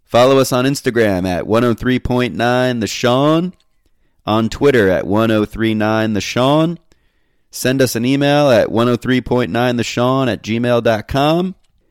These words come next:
Please give us a five-star rating and review. That helps the amount of listeners who might check out our show. From all of us here at one oh three point nine Studios,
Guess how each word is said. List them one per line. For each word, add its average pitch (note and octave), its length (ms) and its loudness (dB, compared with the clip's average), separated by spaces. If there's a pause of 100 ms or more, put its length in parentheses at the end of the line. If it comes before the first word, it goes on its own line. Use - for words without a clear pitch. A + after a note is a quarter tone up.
(140)
Please C#3+ 300 0
give C3+ 180 0
us C#3 100 0
a A#2 60 -2
five-star B2+ 640 4
rating B2 380 0
and A#2 200 0
review. B2+ 540 2 (400)
That A#2 220 4
helps B2+ 260 2
the A#2 140 0
amount A#2 240 2
of G2+ 100 -2
listeners C3 760 0 (100)
who G#2+ 120 0
might A#2 300 2
check - 260 0
out A#2 200 4
our A#2 120 4
show. D3 500 2 (520)
From C#3 300 0
all E3 180 4
of C3 100 4
us A2+ 180 2
here A#2 160 4
at G2+ 120 4
one A2+ 160 2
oh G#2+ 60 2
three A2 240 0
point G#2+ 320 -2
nine A2 500 0
Studios, C3 1080 0